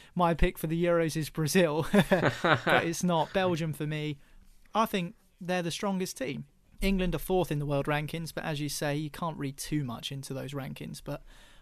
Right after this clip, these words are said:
I just can't look past Belgium. I think if De Bruyne's fit, if Lukaku's fit, I mean, just a natural goal scorer, everything you want in terms of an international player, Lukaku fits that mould.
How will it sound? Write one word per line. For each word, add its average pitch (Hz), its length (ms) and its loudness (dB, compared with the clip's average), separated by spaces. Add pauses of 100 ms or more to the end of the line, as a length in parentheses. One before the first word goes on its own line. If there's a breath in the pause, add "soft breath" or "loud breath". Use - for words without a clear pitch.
I 151 140 -4
just 165 180 -6
can't - 260 -2
look 175 200 -6
past 170 280 -2
Belgium. 180 440 -2
I 139 60 -6
think 156 260 -8
if 139 120 -10
De 135 120 -8
Bruyne's 165 520 -2
fit, 170 380 -4 (460 soft breath)
if - 160 -6
Lukaku's 160 760 -2
fit, 160 400 -2
I 165 80 -10
mean, 143 240 -4
just - 260 -8
a 143 40 -4
natural 147 540 -4
goal 160 240 -2
scorer, 151 520 -4 (380 soft breath)
everything 160 380 0
you 151 100 0
want 156 240 -4
in 151 120 -6
terms 147 300 -2
of 143 80 -2
an 143 80 -2
international 147 680 -4
player, 151 340 -2
Lukaku 143 540 -4
fits - 500 -6 (340 loud breath)
that 143 220 -2
mould. 151 500 -2